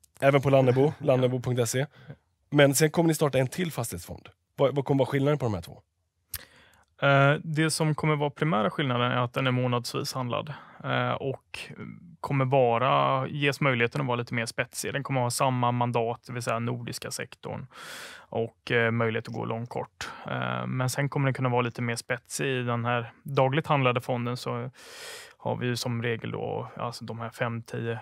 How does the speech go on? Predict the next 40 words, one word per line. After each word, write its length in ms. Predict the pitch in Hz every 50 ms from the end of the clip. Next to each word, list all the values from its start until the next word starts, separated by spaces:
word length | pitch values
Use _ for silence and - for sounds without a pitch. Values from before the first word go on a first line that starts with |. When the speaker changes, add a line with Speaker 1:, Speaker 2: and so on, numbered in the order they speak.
| - _
Speaker 2:
fyrtio 340 | - 127 120 - _ - 120
reglerna 340 | 120 123 123 123 123 123
som 100 | 127 - 117
man 80 | 123
kallar 260 | 120 120 - - 110 -
dem. 180 | 113 - 131 - - - - -
Eh, 240 | - - - 120 123
det 100 | 120 127
vill 100 | 120 120
säga 180 | 117 - 120 117
positionens 640 | - - 127 - 123 117 127 127 120 120 117 117
storlek 460 | - - 127 117 123 117 110 107 - - _ -
och 220 | 113 110 117 117 - _ _
portföljens 680 | 135 127 - - 120 120 120 117 117 120 - - -
totala 360 | - 127 123 117 113 113 123
koncentration. 760 | - 127 123 - - 123 - 127 - - - - - - - -
Det 140 | - - 131
här 80 | 135 135
kommer 180 | - 151 139
kunna 160 | 123 139 131 127
vara 120 | 120 123
lite 220 | 123 123 120 -
mer 100 | 127 120
spetsig, 580 | 113 - - - 127 - _ - - 151 139 139 - _ - _ _
så 120 | - - -
man 80 | 123
kunna, 200 | - 127 123 120
kunna, 160 | - - 127
Speaker 1:
Mm. 300 | 123 120 117 117 117 113
Speaker 2:
kommer 160 | 110 135 127 123
kunna 160 | - 131 127
vara 200 | 123 123 123 127
lite 240 | 131 127 123 135 -
ännu 340 | - 135 127 123 123 127
mer 340 | 135 131 123 117 117 117 117 -
då 220 | - - 117 120 120
lång 440 | 135 131 127 117 117 117 113 117 120
i 40 |
bolagen 520 | 120 120 123 120 127 123 120 120 120 120 117
som, 260 | - - 127 120 123